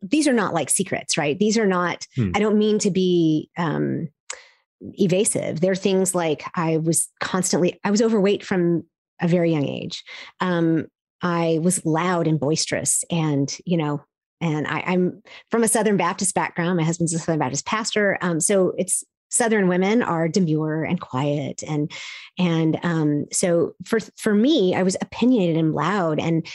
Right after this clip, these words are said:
Speaker 1: my disc type is called the leader, right? <laughs> So, so for me to follow is a little challenging, and, um, I need to really trust who I'm following. I need to really know. So,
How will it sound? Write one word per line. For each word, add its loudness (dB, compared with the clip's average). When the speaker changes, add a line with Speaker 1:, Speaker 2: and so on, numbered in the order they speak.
Speaker 1:
my 2
disc 2
type -4
is 0
called 0
the 2
leader, 2
right? 0
<laughs> 0
So, 4
so 4
for 2
me 6
to 0
follow 2
is 2
a 4
little 2
challenging, 0
and, 2
um, 0
I 0
need 2
to 2
really 4
trust -4
who 2
I'm 2
following. 0
I 2
need 2
to -2
really 4
know. 2
So, 2